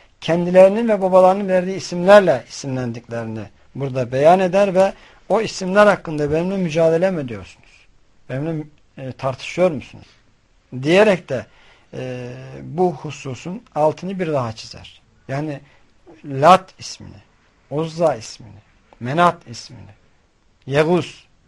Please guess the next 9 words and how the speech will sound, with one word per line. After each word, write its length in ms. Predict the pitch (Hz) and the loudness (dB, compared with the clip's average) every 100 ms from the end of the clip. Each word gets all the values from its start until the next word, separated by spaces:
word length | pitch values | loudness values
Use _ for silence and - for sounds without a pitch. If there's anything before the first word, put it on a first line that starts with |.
| _ | _
Yaud 420 | 135 160 175 147 - _ _ _ _ _ _ | -2 0 0 -2 -8 _ _ _ _ _ _
ismini, 380 | 120 - 104 98 - - | -14 -12 -16 -18 -20 -2
ilahir 460 | 254 247 151 120 143 | 2 2 0 -8 -4
diğer 220 | 196 - | -4 -4
putların 360 | - 147 139 | -8 -4 -4
isimleri 300 | 127 - 117 | -4 -10 -10
meşhur 340 | 113 127 - 180 | -8 -8 -8 -8
olsun 380 | 143 143 - 190 | -6 -8 -8 -6
olmasın. 400 | 143 117 - | -6 -8 -12